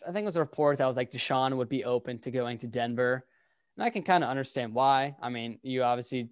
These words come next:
we've talked about this on the pod many times. If a lot of those injuries doesn't occur,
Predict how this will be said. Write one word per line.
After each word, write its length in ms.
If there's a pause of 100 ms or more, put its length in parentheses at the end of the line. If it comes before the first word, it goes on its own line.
we've 160
talked 240
about 180
this 140
on 80
the 80
pod 260
many 200
times. 500 (380)
If 120
a 40
lot 160
of 40
those 160
injuries 380
doesn't 300
occur, 520